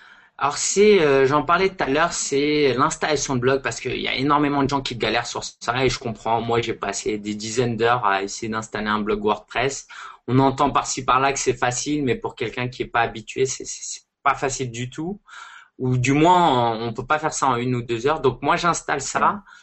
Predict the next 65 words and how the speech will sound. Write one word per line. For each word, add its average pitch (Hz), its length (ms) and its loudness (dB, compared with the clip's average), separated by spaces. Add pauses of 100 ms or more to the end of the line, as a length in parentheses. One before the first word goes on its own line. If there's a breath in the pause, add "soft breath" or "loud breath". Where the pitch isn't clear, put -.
(340 loud breath)
et 143 120 6
je - 100 -2
propose 180 400 4
un 156 140 2
coaching 185 500 2
derrière 151 460 0
qui 131 140 2
est - 20 6
vraiment, 175 580 0 (240 loud breath)
mon 143 120 2
but, 180 280 0
c'est, 139 260 2
c'est 127 200 0
vraiment 156 260 0
ça, 131 220 -2
c'est 113 180 -6
de, 104 320 0 (180)
c'est - 240 -10
pas - 160 0
de 147 120 0
donner 147 340 2
du 131 240 -6
poisson 156 400 0
à 143 80 2
celui 131 400 -4
qui - 120 -12
a, 110 340 -2 (320 soft breath)
qui - 80 -6
a 117 100 2
faim, 165 280 2
mais 135 160 0
de 117 240 2
lui 120 160 2
apprendre 139 340 0
à 127 80 0
pêcher. 120 500 -4
Et 113 160 -6
vraiment, 151 380 0
le 170 140 4
but, 170 240 -4
c'est 139 100 -8
de 123 100 -6
le 135 80 6
former 170 440 0
pour - 180 -4
qu'il - 100 -6
soit 156 160 2
autonome, 156 460 2 (320 loud breath)
pour 131 140 0
que, 131 40 -2
voilà, 127 440 4
au 127 180 4
bout 127 160 -4
de 135 140 2
trois 151 240 0
semaines, 160 320 -2
euh, 123 160 0
la 120 160 0
personne 139 340 -4
n'ait 123 100 -2
plus 131 160 -12
besoin 123 240 -4
de 123 40 -2
moi, 107 280 -4
quoi. - 120 -20